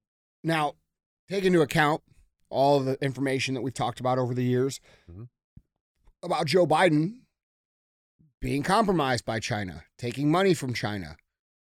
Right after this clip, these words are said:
Speaker 1: right? The whole Hunter Biden laptop. It starts to make a little bit more sense as to why this is going on. So, so here's what's interesting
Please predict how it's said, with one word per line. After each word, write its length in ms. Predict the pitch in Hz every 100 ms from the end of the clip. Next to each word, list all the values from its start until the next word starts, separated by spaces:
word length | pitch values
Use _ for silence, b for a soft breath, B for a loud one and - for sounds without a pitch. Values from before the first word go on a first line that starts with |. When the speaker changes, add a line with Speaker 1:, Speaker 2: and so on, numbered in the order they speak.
| _
Speaker 1:
right? 260 | 98 110 135 _ _
The 60 | 107
whole 200 | 127 127
Hunter 240 | 139 131
Biden 240 | 123 127 123
laptop. 420 | 131 131 113 -
It 100 | 120
starts 220 | - 170 -
to 80 | 135
make 180 | 135
a 60 | 127
little 180 | 127 117
bit 120 | 113
more 160 | 117 110
sense 340 | - 131 -
as 100 | 104
to 80 | 110
why 200 | 101 107
this 160 | 98
is 60 | -
going 260 | 104 107 113
on. 200 | 110 95 b b b b
So, 340 | - 156 151 -
so 220 | - 147
here's 300 | 143 208 170
what's 180 | 147 160
interesting 640 | 165 131 120 - 113